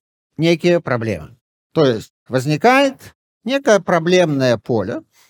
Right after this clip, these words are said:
некий набор стратегических проблем. И дальше возникает вопрос, что с ними делать. Если вы скажете, что с ними надо разбираться и решать, не надо. Следующий шаг стратегического процесса, он на другом конце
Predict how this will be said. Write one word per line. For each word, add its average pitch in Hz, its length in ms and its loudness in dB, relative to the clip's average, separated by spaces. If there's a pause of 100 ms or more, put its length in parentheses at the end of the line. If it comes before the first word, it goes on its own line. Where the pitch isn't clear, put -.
(100)
некий 269 320 -2
набор 180 580 0
стратегических 139 1040 -8
проблем. 92 360 -12 (600)
И 139 60 -10
дальше 226 300 -2
возникает 202 440 2
вопрос, 185 280 -4
что 165 180 -4
с - 80 -14
ними 160 160 -4
делать. 151 280 -2 (520)
Если 175 180 -2
вы 185 80 4
скажете, 185 460 -2
что - 180 -6
с - 100 -10
ними 190 200 0
надо 170 240 2
разбираться 156 640 -2
и 139 40 -2
решать, 214 380 -2 (580)
не 156 200 -2
надо. 123 320 -2 (480)
Следующий 202 600 0
шаг 165 320 0
стратегического 151 840 -4
процесса, 196 760 0 (480)
он 202 440 0 (640)
на 143 80 -2
другом 156 440 0
конце 127 540 -4